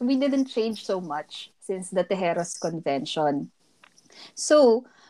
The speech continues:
ngayon, paano natin sasabihin sa mga bata na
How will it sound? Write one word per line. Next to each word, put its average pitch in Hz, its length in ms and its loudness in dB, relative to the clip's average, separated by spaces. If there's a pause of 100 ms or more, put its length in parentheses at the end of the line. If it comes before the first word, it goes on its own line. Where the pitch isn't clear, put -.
(140)
ngayon, 285 380 2
paano 381 240 4
natin 247 320 0
sasabihin 190 480 -2
sa 196 100 -4
mga 175 180 -6
bata 214 360 -2 (180)
na 185 460 -2